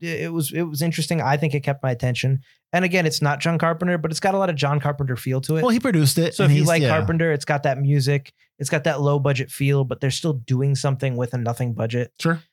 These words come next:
Speaker 1: Like we talk about how everything's empty, the town's empty,
Speaker 2: Yeah.
Speaker 1: conveniently cur-, curfew.
Speaker 2: Yeah.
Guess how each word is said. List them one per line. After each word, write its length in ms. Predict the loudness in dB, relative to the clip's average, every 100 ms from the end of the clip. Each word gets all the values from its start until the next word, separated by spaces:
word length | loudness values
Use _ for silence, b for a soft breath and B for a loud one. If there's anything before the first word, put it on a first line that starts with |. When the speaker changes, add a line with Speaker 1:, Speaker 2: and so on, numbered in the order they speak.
| _
Speaker 1:
Like 80 | -2
we 80 | 0
talk 140 | 0
about 180 | 0 0
how 60 | 0
everything's 420 | 0 -2 -4 -6 -4
empty, 360 | -2 0 -2
the 120 | -2
town's 360 | -4 -4 -6 -4
empty, 400 | -4 -4 -4 -2 -2
Speaker 2:
Yeah. 240 | -2 -2
Speaker 1:
conveniently 640 | 0 2 2 -2 -2 -6
cur-, 180 | -4 -6 -8
curfew. 600 | -6 -6 -4 -4 -2 -2 -6 _
Speaker 2:
Yeah. 200 | -8